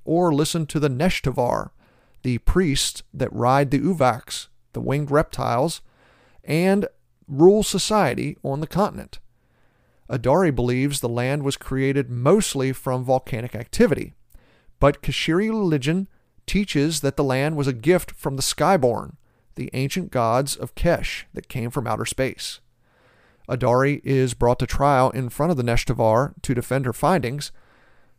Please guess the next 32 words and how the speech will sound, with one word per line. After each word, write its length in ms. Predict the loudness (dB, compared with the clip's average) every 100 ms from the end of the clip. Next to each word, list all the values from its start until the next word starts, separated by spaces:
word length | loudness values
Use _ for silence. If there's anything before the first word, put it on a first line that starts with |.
| -10
Now, 180 | -6 -4
while 260 | -2 -2
she 240 | 0 -2 0
argues 520 | 0 2 0 -2 -2
with 200 | -6 -6
the 80 | -4
high 240 | -2 0
priest, 640 | 0 0 0 0 -6 -8 -14 -12
a 80 |
huge 400 | -12 -4 -2 -2
explosion 720 | -2 -4 2 4 4 2 -2
lights 280 | 0 0 -2
up 120 | -6
the 60 | -4
mountains 380 | -4 -4 -4 -4
to 80 | -2
the 80 | 2
west. 480 | 2 0 -4 -8 -14 _ _ _ _ _ -8
The 80 | 0
Neshtavar 680 | 2 2 0 2 2 0 -4
take 240 | -6 -4 -2
that 260 | -2 -2 -4
as 100 | -6
a 60 |
sign 320 | -4 -4 -4
from 140 | -4 -8
the 80 | -2
gods. 540 | 0 0 -4 -14 -16 -18 _ _ _ _ -4
Adari 520 | 2 4 4 2 -2
is 140 | -4
a 60 | -2
heretic, 580 | 0 0 -2 -6 -10